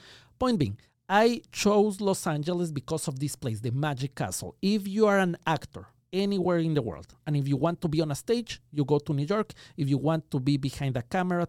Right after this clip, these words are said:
T V or sc-, or, or film, you go to Los Angeles. If you want to be a magician,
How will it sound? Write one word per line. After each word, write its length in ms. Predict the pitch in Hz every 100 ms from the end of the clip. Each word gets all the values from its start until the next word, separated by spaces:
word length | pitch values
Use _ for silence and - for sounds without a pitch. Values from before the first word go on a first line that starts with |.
| -
T 120 | 151
V 180 | 135 151
or 100 | 139
sc-, 320 | - - -
or, 440 | 143 127 120 113 -
or 180 | 131 113
film, 420 | 110 - 202 226 233 - _ -
you 160 | 147
go 180 | 139 160
to 180 | 151 170
Los 260 | 147 131 147
Angeles. 520 | 110 76 85 - -
If 160 | 139 127
you 100 | 131
want 260 | 180 190
to 80 | 190
be 100 | 175
a 60 | 185
magician, 560 | 180 175 170 - 208